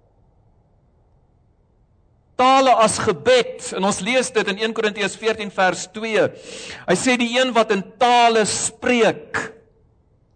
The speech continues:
praat nie met mense nie. Nie, maar met God. Niemand verstaan dit nie." Deur die Gees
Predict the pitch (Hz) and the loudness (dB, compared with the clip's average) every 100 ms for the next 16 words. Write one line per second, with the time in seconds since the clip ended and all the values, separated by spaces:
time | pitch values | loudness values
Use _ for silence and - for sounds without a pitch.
0 | _ _ _ - - - - 240 240 233 | _ _ _ -14 -14 -6 0 4 4 2
1 | 170 208 320 269 - - 180 208 196 170 | 0 2 2 2 -4 -8 -2 -2 -2 -2
2 | 190 180 165 - 165 139 101 80 - _ | 0 0 -2 -4 -2 -2 -4 -8 -20 _
3 | _ _ _ _ _ _ _ _ _ _ | _ _ _ _ _ _ _ _ _ _
4 | _ _ 285 339 359 247 - - - _ | _ _ -2 2 2 0 -4 -20 -20 _
5 | _ _ _ _ _ _ _ _ _ 247 | _ _ _ _ _ _ _ _ _ 2
6 | 302 294 294 294 - - 311 302 - - | 4 4 2 0 -4 0 4 4 2 -10
7 | - - - - _ _ _ _ _ _ | -12 -12 -12 -18 _ _ _ _ _ _
8 | _ _ _ _ _ _ _ _ _ _ | _ _ _ _ _ _ _ _ _ _
9 | 302 320 311 311 311 - 285 294 302 302 | 2 4 4 2 -4 2 4 4 2 0
10 | 294 285 214 117 - - _ _ _ _ | 0 0 0 -2 -14 -20 _ _ _ _
11 | _ _ _ _ _ _ _ _ _ _ | _ _ _ _ _ _ _ _ _ _
12 | _ _ _ _ _ _ _ _ _ _ | _ _ _ _ _ _ _ _ _ _
13 | _ _ _ _ _ _ _ _ _ _ | _ _ _ _ _ _ _ _ _ _
14 | _ _ _ _ - 123 117 120 185 175 | _ _ _ _ -2 -2 -2 -6 -2 -2
15 | 104 90 - | -2 -6 -14